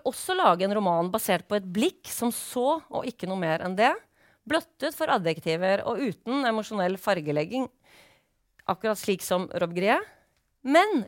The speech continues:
jeg ville også torpedere dette fortettede og ugjennomtrengelige universet.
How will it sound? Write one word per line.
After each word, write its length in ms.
jeg 160
ville 160
også 320
torpedere 760
dette 300
fortettede 640
og 240
ugjennomtrengelige 960
universet. 420